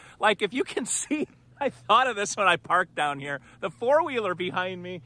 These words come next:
is parked on, like, deer bones that I guess a coyote was laying there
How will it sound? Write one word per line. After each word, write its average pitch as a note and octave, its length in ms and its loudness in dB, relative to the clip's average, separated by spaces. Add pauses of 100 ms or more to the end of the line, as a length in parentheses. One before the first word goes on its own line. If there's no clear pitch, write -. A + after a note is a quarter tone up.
(180)
is E3+ 180 -8
parked A#3 520 2
on, F3+ 640 2 (120)
like, D#3 320 -4
deer F#3+ 300 -2
bones C3 680 -4
that D3+ 140 -6
I D#3 80 -4
guess F#3 240 -6
a E4+ 60 -14
coyote F3+ 460 -2
was C#3 160 -8
laying D#3 340 -6
there C3+ 240 -4